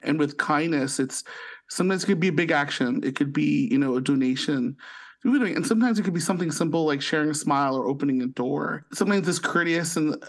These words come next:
we usually appreciate them. And I try to preach the fact that we, they're often done without a return in the sense where it's a transactional. And especially trying to explain it to a seven and nine-year-old,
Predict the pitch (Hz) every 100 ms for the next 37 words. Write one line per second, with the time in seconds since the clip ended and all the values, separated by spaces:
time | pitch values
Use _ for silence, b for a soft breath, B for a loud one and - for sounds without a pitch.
0 | - - 175 180 185 190 262 - 165 151
1 | 151 151 135 151 165 - - _ 170 175
2 | 254 330 - 185 - 156 151 151 156 147
3 | 147 220 240 294 220 156 156 147 147 143
4 | 123 - - 151 147 - 147 123 - _
5 | - 151 143 151 110 - 147 143 147 -
6 | 175 135 139 135 - - - - 185 -
7 | 285 262 220 196 175 185 160 - 165 156
8 | 156 151 139 190 254 110 69 -